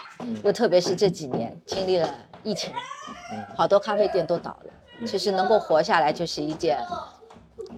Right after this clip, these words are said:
Speaker 1: 是，是。
Speaker 2: 很，很，很不容易的一件，
Speaker 1: 对。
Speaker 2: 一件事情了，
Speaker 1: 没错，
Speaker 2: 啊。
Speaker 1: 没错。
Speaker 2: 但是在这个过程中，就是看到了，就是说，我觉得更多的是价值吧，
Speaker 1: 嗯。
Speaker 2: 我们更多的是在做价值，因为我觉得钱只是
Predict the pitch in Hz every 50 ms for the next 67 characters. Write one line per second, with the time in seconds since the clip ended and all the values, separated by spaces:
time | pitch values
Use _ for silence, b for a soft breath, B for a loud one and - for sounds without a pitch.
0 | 381 392 381 381 - 359 359 123 107 98 98 101 - - _ _ - - - 120
1 | 104 - - - - - - - 220 202 202 - - 247 202 233 220 254 226 -
2 | 349 427 381 277 254 311 294 320 302 247 247 220 214 202 226 196 175 151 123 117
3 | 107 101 - - 185 170 220 196 180 175 - 185 156 - - - - 101 - -
4 | - - - 185 165 147 139 - - B 110 104 - - 330 349 320 330 285 -
5 | 339 311 294 302 320 285 262 240 - 254 226 226 - 180 180 185 202 196 202 196
6 | 208 220 - 285 277 - 220 214 - - - 311 269 233 214 196 208 196 180 165
7 | 160 156 147 151 - 170 170 - 160 165 - - 156 160 160 156 - _ _ _
8 | _ _ B B B B B B B 202 226 262 285 294 294 330 311 262 269 285
9 | 285 269 226 - - - - - 285 269 233 160 - - - - - - - -
10 | _ _ _ _ - 226 226 190 226 - 311 277 285 277 262 226 220 - 214 -
11 | 208 196 190 196 196 190 - 226 214 185 165 151 - - - 226 254 294 302 220
12 | 160 147 - 170 185 185 175 - - - 139 143 220 - - - - - 185 170
13 | 160 156 - -